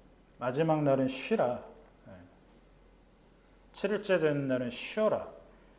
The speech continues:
그러니까 말 그대로 쉬는 날이거든요, 안식일은. 사람을 위해서 주셨단 말이에요. 자, 그렇지만 우리가 생각해 볼 게 있어요. 사람을 위해서 안식일을 주셨지만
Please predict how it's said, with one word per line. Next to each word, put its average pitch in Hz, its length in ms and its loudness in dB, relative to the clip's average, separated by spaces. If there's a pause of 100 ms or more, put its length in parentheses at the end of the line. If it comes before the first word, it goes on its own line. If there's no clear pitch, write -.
(360)
그러니까 151 200 8
말 185 160 12
그대로 196 380 10
쉬는 269 460 4
날이거든요, 117 520 4
안식일은. 92 480 -14 (1160)
사람을 247 560 8
위해서 131 440 2
주셨단 123 520 -8
말이에요. 101 240 -14 (640)
자, 170 140 -2
그렇지만 202 460 10
우리가 170 160 8
생각해 208 400 6
볼 147 220 4
게 135 80 2
있어요. 110 340 -4 (560)
사람을 233 640 12
위해서 175 340 8
안식일을 185 600 4
주셨지만 160 800 2